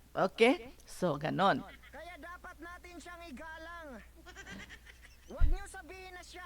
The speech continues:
Speaker 2: ay buwang.
Speaker 1: Oo. <laughs> At dapat natin siya igagalang, mga kababayan ko.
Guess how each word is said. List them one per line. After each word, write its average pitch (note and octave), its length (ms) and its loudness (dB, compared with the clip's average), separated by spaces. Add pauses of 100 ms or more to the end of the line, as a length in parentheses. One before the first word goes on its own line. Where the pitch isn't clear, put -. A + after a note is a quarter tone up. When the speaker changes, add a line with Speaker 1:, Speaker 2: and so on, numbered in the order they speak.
Speaker 2:
ay F4 80 -12
buwang. D4 400 -10
Speaker 1:
Oo. G#3 440 12 (880)
<laughs> - 840 10
At F4+ 80 12
dapat F4 420 12
natin C4 400 12
siya C#3+ 480 10 (520)
igagalang, B3 920 12
mga G3 260 10
kababayan F#3+ 800 12
ko. F#3+ 240 4